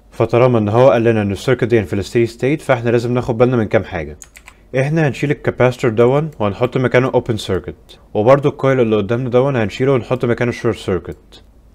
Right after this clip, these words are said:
وبرده دي اوبن سيركت عندنا عشان احنا فتحنا السويتش. ودون شكل السيركت بعد ما احنا نعدل عليها، هي مجرد كيرنت سورس ومتوصل مع ريزيستنس.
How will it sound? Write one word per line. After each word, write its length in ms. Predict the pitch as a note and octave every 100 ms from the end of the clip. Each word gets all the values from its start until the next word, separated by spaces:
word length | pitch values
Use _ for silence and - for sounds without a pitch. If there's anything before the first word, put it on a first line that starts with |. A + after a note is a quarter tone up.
| -
وبرده 280 | G#2+ B2 C3
دي 200 | C3+ C3
اوبن 260 | B2+ C3+
سيركت 340 | A#2+ C3 B2+ B2+
عندنا 240 | A2+ A#2
عشان 220 | B2 B2+
احنا 160 | A#2+ A#2+
فتحنا 300 | - C3 A2+
السويتش. 560 | G2 - D#2+ - - - _ _ _ -
ودون 280 | A2 C3 C#3+
شكل 220 | - C#3+
السيركت 400 | C#3+ - D3+ E3+
بعد 200 | C3+ A2
ما 140 | G#2 A#2
احنا 160 | B2
نعدل 300 | A#2 A#2 C3
عليها، 380 | G2+ F2+ D2+ D#2 - - _ _
هي 140 | - A#2
مجرد 320 | A#2+ A2 G2
كيرنت 280 | - B2+ B2
سورس 340 | - D3 D3
ومتوصل 400 | B2 A2 A#2 C3
مع 140 | A#2 A2+
ريزيستنس. 760 | G2 F2+ - D#2+ D#2 - -